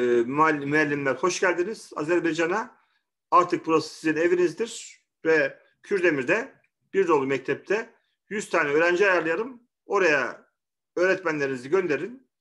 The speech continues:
Türkçe dersi versinler. Bizim uşaklara Türkçe, tarih, matematik filan, okul filan yok. Henüz devlet okulunda ders versinler." diye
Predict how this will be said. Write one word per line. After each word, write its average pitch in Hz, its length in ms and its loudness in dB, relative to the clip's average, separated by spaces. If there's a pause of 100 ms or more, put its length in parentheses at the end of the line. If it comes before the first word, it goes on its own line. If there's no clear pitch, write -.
(520)
Türkçe 220 300 -4
dersi 123 400 -2
versinler. 135 840 -10 (220)
Bizim 165 380 -2
uşaklara 151 720 -10 (320)
Türkçe, - 480 -8 (560)
tarih, 170 440 0 (360)
matematik 165 500 -4
filan, 185 380 -8 (760)
okul 175 340 -4
filan 127 200 -4
yok. 208 420 -6 (200)
Henüz 170 380 -10
devlet 196 240 2
okulunda 143 560 -6 (240)
ders - 260 -2
versinler." 107 520 -10
diye 180 340 -6